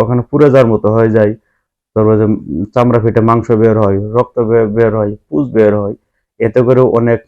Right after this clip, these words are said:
মশা মাছি, অনেক কীটপতঙ্গ বসে সেখানে নানান রোগ জীবাণু সৃষ্টি করে। এই রোগ জীবাণু দূর করার জন্য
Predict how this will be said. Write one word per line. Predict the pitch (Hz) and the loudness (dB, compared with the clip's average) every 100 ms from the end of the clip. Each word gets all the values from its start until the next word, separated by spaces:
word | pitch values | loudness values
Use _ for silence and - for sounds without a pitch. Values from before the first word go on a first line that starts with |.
| 117 | -4
মশা | 113 - 110 110 | -4 -4 -2 0
মাছি, | 107 104 117 165 - _ _ | -2 -2 -6 -6 -8 _ _
অনেক | - 113 107 - - | -2 -2 -2 -10 -8
কীটপতঙ্গ | 156 - 143 151 131 117 117 | -4 -2 0 2 2 0 -2
বসে | 110 127 127 110 | 0 -2 -2 -6
সেখানে | 110 117 127 123 | -8 -6 -4 -4
নানান | 139 139 139 | -2 -2 -4
রোগ | 143 | -2
জীবাণু | 139 135 156 180 _ _ _ _ _ | -2 0 -2 -6 _ _ _ _ _
সৃষ্টি | 160 - 135 | -2 2 4
করে। | 110 107 113 | 4 4 4
এই | 131 | 4
রোগ | 147 143 | 2 2
জীবাণু | 143 147 117 _ _ - _ - 82 104 110 | 4 2 0 _ _ -20 _ -10 -8 -6 0
দূর | 143 139 | 0 2
করার | 143 131 | 2 4
জন্য | 110 110 | 2 0